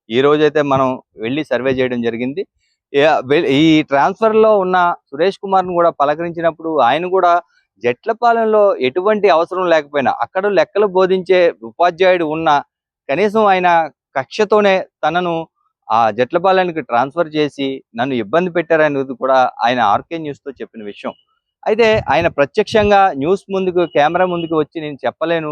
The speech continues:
నేను ప్రభుత్వ ఉద్యోగిని, మళ్ళీ నాపై కక్ష సాధింపులు ఉంటాయని" కూడా చెప్పడం జరిగింది. అయితే ఇలా ఎందుకు చేస్తున్నారు? అయితే ఇతను గతంలో ఈ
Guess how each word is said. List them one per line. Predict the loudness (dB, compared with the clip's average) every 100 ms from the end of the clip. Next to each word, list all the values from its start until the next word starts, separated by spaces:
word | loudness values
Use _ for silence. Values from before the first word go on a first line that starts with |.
| -6
నేను | -4 -4
ప్రభుత్వ | -4 -6 -8 -10
ఉద్యోగిని, | -12 -4 -4 -2 -6 -8
మళ్ళీ | -6 -2 0
నాపై | 0 -2 -4
కక్ష | -6 -8 -10
సాధింపులు | -4 -2 -2 -6 -8
ఉంటాయని" | -2 -2 -2
కూడా | -4 -6
చెప్పడం | -6 -6 -6
జరిగింది. | -8 -8 -10 -18 -20 _ _ _ _
అయితే | -4 -2 -4 -2
ఇలా | 2 2
ఎందుకు | 2 0 -2 0
చేస్తున్నారు? | 0 0 -2 -2 -2 _
అయితే | -4 2 2
ఇతను | 2 0
గతంలో | 0 2 2 4 4 2 -2 -10
ఈ | -4